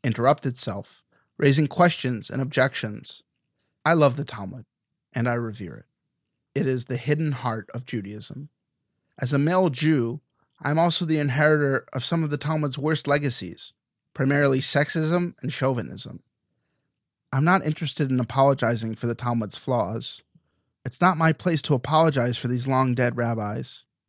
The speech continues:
and any apologies I made would be hollow. This podcast,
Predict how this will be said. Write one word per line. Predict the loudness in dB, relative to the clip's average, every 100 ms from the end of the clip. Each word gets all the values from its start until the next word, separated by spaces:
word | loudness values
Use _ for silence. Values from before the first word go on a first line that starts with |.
| _ _ _ _
and | -2
any | 2 2
apologies | 2 4 4 4 0 2
I | 2
made | 4 4 2
would | 0 -4
be |
hollow. | -4 -2 -2 -2 -4 -10 _ _ _ _ _ _ _ _ _ _ _ _ _ _ -2
This | -2 0
podcast, | 0 0 -2 -8 -8 -12 -20